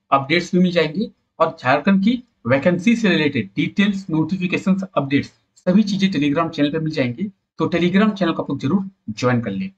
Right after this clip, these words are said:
Telegram channel का जो link है वो आपको description में मिल जाएगा, आप वहां से जाके Telegram channel को ज्वाइन कर सकते हैं। साथ ही साथ आप लोग Telegram पे जाके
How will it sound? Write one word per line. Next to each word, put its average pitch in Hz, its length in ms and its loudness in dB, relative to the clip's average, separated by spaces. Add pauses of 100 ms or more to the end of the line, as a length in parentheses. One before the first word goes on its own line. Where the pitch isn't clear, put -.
(320)
Telegram 185 380 2
channel 185 140 2
का 180 100 2
जो 170 140 0
link 165 300 0
है 196 200 -4
वो 143 80 4
आपको 135 240 0
description 139 460 -2
में 160 60 2
मिल 147 140 0
जाएगा, 139 320 2 (340)
आप 135 280 0 (260)
वहां 139 240 2
से 190 120 0
जाके 147 220 0
Telegram 156 360 2
channel 151 180 -6
को 147 140 -4
ज्वाइन 139 260 0
कर 165 120 -4
सकते - 240 -8
हैं। 165 120 -4 (400)
साथ 160 140 2
ही 196 60 2
साथ 220 180 2
आप 196 120 0
लोग 190 160 0
Telegram 170 380 0
पे - 80 -2
जाके 113 320 -2